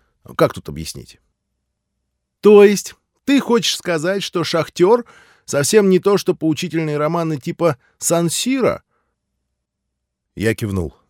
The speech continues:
Угу. Вообще-то я в этом плохо разбираюсь, но очень может быть.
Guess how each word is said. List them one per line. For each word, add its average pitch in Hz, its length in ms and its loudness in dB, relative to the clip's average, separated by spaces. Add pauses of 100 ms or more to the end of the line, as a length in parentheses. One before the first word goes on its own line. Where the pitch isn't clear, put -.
(320)
Угу. 131 420 2 (1040)
Вообще-то 123 380 -4
я 123 120 2
в 120 40 2
этом 113 340 -4 (200)
плохо 117 280 -2
разбираюсь, 104 540 -2
но 85 280 -8 (340)
очень 107 300 -4
может 87 240 -6
быть. 65 280 -16